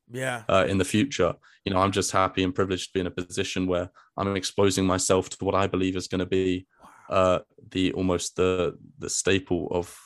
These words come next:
Speaker 2: the financial future moving forward kind of thing, or the
Speaker 1: That's
Speaker 2: financial space moving forward.
Speaker 1: That's, like, beautifully said because that last thing you said was, like, we're, we,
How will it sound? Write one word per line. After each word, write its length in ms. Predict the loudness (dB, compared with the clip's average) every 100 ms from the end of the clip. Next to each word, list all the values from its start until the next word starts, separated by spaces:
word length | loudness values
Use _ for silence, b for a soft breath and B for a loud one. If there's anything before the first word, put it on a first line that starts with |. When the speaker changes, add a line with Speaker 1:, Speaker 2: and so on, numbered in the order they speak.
| _ _ _ -20 -20 _
Speaker 2:
the 320 | 0 2 2
financial 440 | 0 0 0 -2 -4
future 280 | -4 -4 -2
moving 160 | -2
forward 260 | 0 0 0
kind 140 | -2
of 60 | -4
thing, 120 | -4
or 480 | -6 -12 -16 -20 -6
the 80 | 0
Speaker 1:
That's 140 | 2
Speaker 2:
financial 280 | 2 2 0
space 360 | 0 0 0 -4
moving 200 | -4 -4
forward. 260 | -6 -6 -8 _ _
Speaker 1:
That's, 240 | -6 -6 -4
like, 180 | -6 -8 -20 _ _ _ _ -8
beautifully 400 | -6 -6 -10 -10
said 400 | -2 -2 -2 -8
because 540 | -10 -6 -6 -8 -20 _ _ _ _ _ _ _ _ _ _ -14
that 180 | -12 -8
last 460 | -4 -4 -4 -10
thing 180 | -10 -8
you 120 | -10
said 260 | -8 -8 -6
was, 380 | -8 -12 -14 _ _
like, 240 | -18 -18 _ _ _ _ -10
we're, 540 | -6 -4 -4 -6 -8 -14 -10
we, 300 | -6 -6